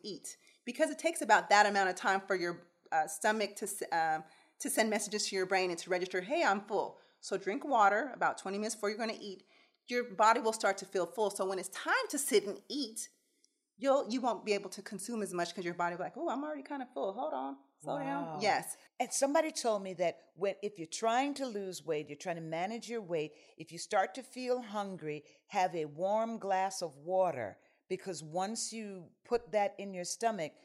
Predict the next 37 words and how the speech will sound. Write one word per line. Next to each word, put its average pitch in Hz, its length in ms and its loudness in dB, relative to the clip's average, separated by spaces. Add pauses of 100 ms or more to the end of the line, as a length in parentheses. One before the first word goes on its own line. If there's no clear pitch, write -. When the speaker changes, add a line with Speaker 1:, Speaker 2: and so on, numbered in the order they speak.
(140)
Speaker 2:
your 175 100 -6
stomach 190 440 -2
sends 185 340 -2
the 170 80 -12
signal 180 400 -4
to - 120 -14
the 170 80 -10
brain, 170 380 -6 (300)
"Oh, 214 400 6
I'm, 202 300 -4
I'm 220 240 -4
a - 20 -6
little 226 180 -4
bit 214 160 -4
okay. 220 520 -2
I 170 80 0
don't 170 180 -8
need 196 360 -10
what 175 120 -2
I 175 100 0
thought 175 280 2
I 165 100 -2
needed." 165 520 -8 (300)
Speaker 1:
Right. 220 240 0 (520)
And 262 160 6
that's 370 140 4
the 330 80 -2
thing. 294 240 0
Sometimes 311 560 0 (340)
we'll 302 140 2
think 285 260 -2
we're 285 80 0
hungry. 269 360 -2
We're 240 160 -2
really 226 200 4
just 180 180 -4
thirsty. 165 520 -6